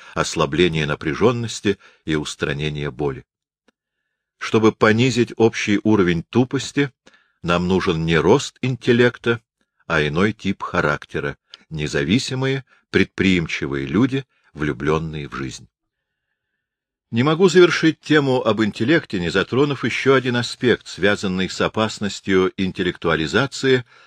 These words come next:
и неправильным употреблением слов. Слова можно употреблять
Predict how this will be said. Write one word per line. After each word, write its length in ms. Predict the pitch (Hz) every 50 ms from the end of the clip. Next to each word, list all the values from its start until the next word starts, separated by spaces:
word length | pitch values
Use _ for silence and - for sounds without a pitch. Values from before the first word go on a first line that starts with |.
| _ _ _ -
и 120 | 95 98
неправильным 720 | 110 117 113 - 107 120 135 131 131 127 123 123 120 123
употреблением 760 | - 104 - 107 98 - 92 87 76 92 101 95 90 87 90 85
слов. 500 | - - 78 76 67 65 - - _ _ _ _ _ _ _ _ _ _ _ _ _ _ _ _ _
Слова 380 | - - - 202 202 202 135
можно 360 | 127 131 131 117 107 117 113 113
употреблять 720 | - 107 - - 90 95 95 87 95 110 117 110 - -